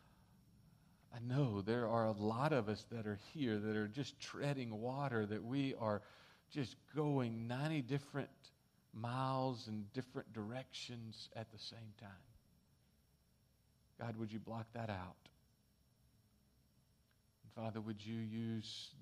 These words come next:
these moments in our lives to show us the weight of our anchor, which, who is you? And we'll give you praise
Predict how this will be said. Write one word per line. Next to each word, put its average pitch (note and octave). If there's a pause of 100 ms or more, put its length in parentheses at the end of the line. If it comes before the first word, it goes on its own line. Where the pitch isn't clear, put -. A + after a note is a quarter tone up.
(200)
these A#2
moments G2 (4000)
in A2+
our B2
lives G#2+
to -
show C#3
us G#2+
the A#2
weight A#2+
of A2 (240)
our A#2 (100)
anchor, A2+
which, A2+ (480)
who C#3
is A#2 (180)
you? B2+ (4000)
And G#2+
we'll G#2+
give G#2+
you A2
praise G#2